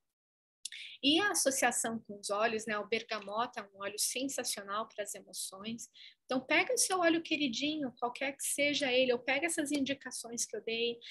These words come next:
Eu não usaria pra todos. Todo mundo, não é que tem um chakra desequilibrado, todo mundo deve estar desequilibrado de tudo que é chakra,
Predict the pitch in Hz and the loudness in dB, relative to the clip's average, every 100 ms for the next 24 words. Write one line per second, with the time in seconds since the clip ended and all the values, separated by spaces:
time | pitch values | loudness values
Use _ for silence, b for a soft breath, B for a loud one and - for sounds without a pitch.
0 | B - 285 330 349 311 294 294 294 277 | B 4 6 6 4 2 4 4 4 -2
1 | 269 196 185 - 440 466 - 320 311 262 | -4 -4 -6 -2 2 2 2 0 2 2
2 | 240 277 320 - 254 254 269 - 233 233 | 2 0 0 -2 0 0 0 2 2 0
3 | 214 196 220 - 196 185 202 247 226 - | -6 -6 -12 -6 -6 -4 -4 -4 -4 -4
4 | 453 415 392 311 285 - 277 233 277 - | -2 0 2 4 2 2 0 0 -6 -2
5 | 262 190 214 254 247 - - 285 - 415 | -2 0 4 4 4 -2 -6 -6 2 4
6 | - 208 208 - | 4 4 0 -10